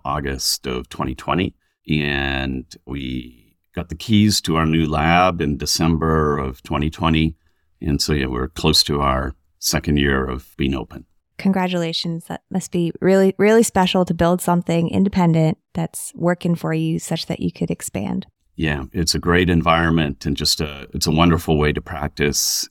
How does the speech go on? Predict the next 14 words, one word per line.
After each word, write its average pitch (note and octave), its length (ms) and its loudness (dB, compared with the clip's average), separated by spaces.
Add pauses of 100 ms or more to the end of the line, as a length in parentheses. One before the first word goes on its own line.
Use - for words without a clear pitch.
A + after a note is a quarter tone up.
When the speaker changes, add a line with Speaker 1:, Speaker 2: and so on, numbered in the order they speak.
Speaker 1:
interventional C2 760 -4 (100)
radiology. A#1 600 -8 (480)
Speaker 2:
Do G#3 100 0
you, A3 280 2
uh, G3+ 180 2
do A3+ 120 0
you A#3+ 60 2
do B3 100 0
cases B3 400 -2
at - 80 -2
the A#3 60 -4
hospital A#3+ 500 -2
as A3 140 -2
well? C4 320 -2